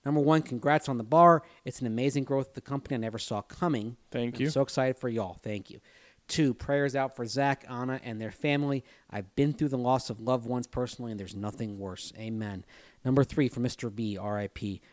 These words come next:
Speaker 1: Four, any insights into the coming week's content? Looking forward to how y'all combat this social distancing going on. We're gonna break down the free agents the Broncos bring in. We're gonna look ahead to the draft. Uh, you're gonna hear a lot from, uh, Andre Simone, I'm sure.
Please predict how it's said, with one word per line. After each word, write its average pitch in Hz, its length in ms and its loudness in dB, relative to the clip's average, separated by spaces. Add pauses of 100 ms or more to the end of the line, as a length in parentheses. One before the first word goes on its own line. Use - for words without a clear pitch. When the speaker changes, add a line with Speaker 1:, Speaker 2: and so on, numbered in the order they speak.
(180)
Speaker 1:
Four, 135 440 2
any 165 240 2
insights 156 420 2
into 131 120 0
the 120 60 -6
coming 147 300 0
week's 135 200 -2
content? 147 420 0
Looking 127 220 -4
forward 143 200 -2
to 120 60 -4
how 120 100 0
y'all 123 260 2
combat 131 440 0
this 123 140 -6
social 147 420 0 (220)
distancing 135 480 -2
going 120 320 -2
on. 127 260 -2 (680)
We're 123 100 -2
gonna 127 120 4
break 135 280 4
down 151 240 8
the 147 60 2
free 147 240 6
agents 156 280 6
the 160 100 4
Broncos 151 480 8
bring 143 280 6
in. 165 260 4 (320)
We're 120 120 0
gonna 120 200 2 (380)
look 143 240 4
ahead 139 300 6
to 143 40 6
the 131 100 4
draft. 135 600 6 (340)
Uh, 113 260 -6 (200)
you're 127 140 -6
gonna 131 180 0
hear 131 180 2
a 127 60 4
lot 131 240 2
from, 127 300 4
uh, 127 60 2
Andre 131 360 4
Simone, 131 440 4
I'm 127 200 4
sure. 143 380 4